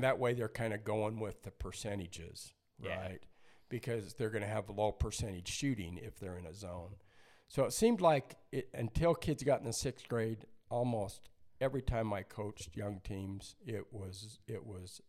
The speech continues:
Speaker 1: zone, zone defense.
Speaker 2: Which kinda bugs
Speaker 1: So
Speaker 2: me <laughs> as a s-,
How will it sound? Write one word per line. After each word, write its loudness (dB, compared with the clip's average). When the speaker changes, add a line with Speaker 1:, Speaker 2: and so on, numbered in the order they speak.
Speaker 1:
zone, -6
zone -2
defense. -12
Speaker 2:
Which -14
kinda -2
bugs 0
Speaker 1:
So 0
Speaker 2:
me -4
<laughs> -2
as -6
a -8
s-, -14